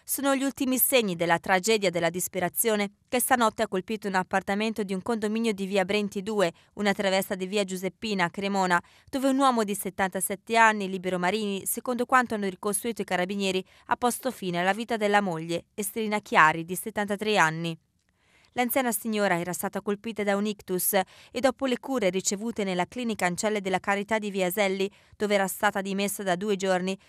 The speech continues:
si era ritrovata per la prima volta nella sua vita in una condizione di non autosufficienza.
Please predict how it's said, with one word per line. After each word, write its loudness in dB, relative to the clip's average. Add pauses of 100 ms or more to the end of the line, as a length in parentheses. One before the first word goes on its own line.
(140)
si -8
era 6
ritrovata 2
per -6
la -2
prima -4
volta 0
nella -2
sua -4
vita -2
in -4
una 2
condizione -4
di -2
non 0
autosufficienza. -2